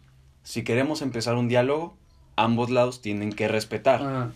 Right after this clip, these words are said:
Speaker 2: es que checa, güey, ahora siento que, o sea, siento, güey, no sé cómo lo veas, pero siento que desde que comenté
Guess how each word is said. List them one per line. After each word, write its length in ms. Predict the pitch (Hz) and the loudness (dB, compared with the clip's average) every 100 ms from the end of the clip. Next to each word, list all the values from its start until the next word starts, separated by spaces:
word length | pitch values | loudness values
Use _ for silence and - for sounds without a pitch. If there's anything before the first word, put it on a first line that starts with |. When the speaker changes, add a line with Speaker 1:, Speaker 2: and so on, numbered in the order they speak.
| - | -6
Speaker 2:
es 140 | 147 | -4
que 160 | 190 190 | -2 -2
checa, 260 | - - | -2 0
güey, 200 | 147 147 - | 2 0 2
ahora 280 | 147 165 196 | 2 4 2
siento 380 | 202 185 185 202 | 2 0 0 0
que, 220 | 185 156 | 0 2
o 80 | 151 | 2
sea, 120 | 147 | 0
siento, 460 | 131 170 160 156 127 | 0 2 0 0 -4
güey, 220 | 113 113 | -4 -8
no 160 | 123 131 | -4 -4
sé 320 | 123 131 120 120 | 0 0 0 -6
cómo 180 | - 123 | -6 -2
lo 120 | 120 120 | 0 2
veas, 260 | 135 135 | 0 -2
pero 180 | - 123 | -4 -2
siento 380 | 120 131 123 156 | -2 -2 0 -2
que 100 | 156 | 0
desde 300 | 139 123 123 | 0 0 -4
que 80 | - - - - - | -6 -14 -18 -20 -4
comenté 640 | 127 127 123 120 131 127 | -2 0 -2 2 2 2